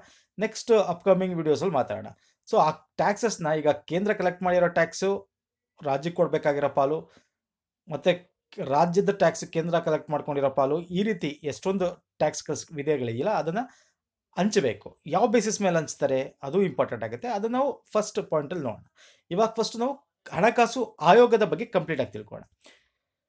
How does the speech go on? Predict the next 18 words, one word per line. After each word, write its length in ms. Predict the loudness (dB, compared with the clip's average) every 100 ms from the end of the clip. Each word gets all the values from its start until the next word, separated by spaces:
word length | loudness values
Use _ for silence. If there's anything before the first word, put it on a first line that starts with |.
| _ _ _ 2
So 140 | 4
ಹಣಕಾಸು 480 | 6 4 4 4 6
ಆಯೋಗದ 280 | 6 6 4
ಕಾರ್ಯಗಳೇನು 800 | 4 4 4 4 2 0 -6 -10
ಅಂದ್ರೆ, 480 | -8 0 2 2 -2
ಅಧ್ಯಕ್ಷರ 580 | -12 -12 4 4 4 0
ಶಿಫಾರಸನ್ನು 520 | 2 4 4 4 0
ಮಾಡುವುದು 580 | 2 2 2 0 0 0
ಆಯೋಗದ 440 | 2 2 0 0
ಮುಖ್ಯ 460 | -2 -4 -8 -4 -4
ಕರ್ತವ್ಯ. 560 | -4 -8 -14 -16 -8 -6 -6 -8 _ _ -6
ಏನದು 640 | 0 2 2 0 -2 -10
ಅಂದ್ರೆ, 420 | -6 0 0 0 -10 -20 _
ಈಗ 100 | -2 -2 -2 _
ತೆರಿಗೆಗಳ 500 | 2 4 4 2 4 4
ನಿವ್ವಳ 360 | 4 4 8 10
ಆದಾಯ 360 | 10 8 4
ಏನಿದೆ, 320 | 0 -6 -14